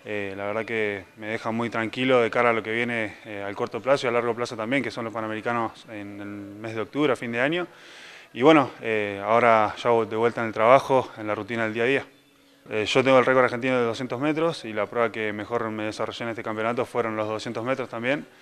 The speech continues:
eh, en una competencia mano a mano con un compañero que es Dante, Nicola, que también es, él logró clasificar la marca para clasificar a los Panamericanos. Y bueno,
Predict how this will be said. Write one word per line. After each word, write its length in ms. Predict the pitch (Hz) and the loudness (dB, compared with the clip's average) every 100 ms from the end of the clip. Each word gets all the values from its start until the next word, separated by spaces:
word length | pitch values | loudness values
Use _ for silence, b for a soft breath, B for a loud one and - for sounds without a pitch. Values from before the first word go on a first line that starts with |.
| B B B B | B B B B
eh, 300 | 107 104 101 | -4 -2 -4
en 60 | 110 | -4
una 140 | 113 | -4
competencia 800 | 110 107 117 123 - 113 107 104 | -4 -4 -4 -4 0 2 2 0
mano 180 | 104 117 | -2 -2
a 40 | 117 | 2
mano 280 | 131 131 | 2 2
con 360 | 117 113 107 104 107 | 0 -4 -6 -10 -14
un 100 | 120 | -10
compañero 440 | 113 107 113 131 120 | -8 -4 2 4 4
que 100 | 110 | 0
es 80 | 107 | -2
Dante, 380 | 123 135 135 | 0 0 -4
Nicola, 440 | 117 110 131 147 147 - | -4 0 2 2 0 -10
que 80 | 107 | -14
también 280 | 107 110 113 | -12 -8 -8
es, 240 | 107 - | -8 -10
él 580 | 113 110 107 101 101 104 | -8 -6 -6 -8 -10 -6
logró 480 | 107 110 117 110 104 | -2 2 4 2 -4
clasificar 500 | 110 101 107 113 127 | -8 -8 -6 4 4
la 120 | 113 | 4
marca 480 | 107 120 120 113 104 - b - | 2 0 0 0 -2 -8 b -4
para 160 | 110 | -2
clasificar 420 | 107 107 110 123 | 0 -2 -2 2
a 40 | 117 | 2
los 80 | 113 | 2
Panamericanos. 680 | 117 117 123 156 180 - - B B B B B | -4 -2 2 4 2 -2 -16 B B B B B
Y 60 | 117 | 2
bueno, 200 | 139 117 | 2 2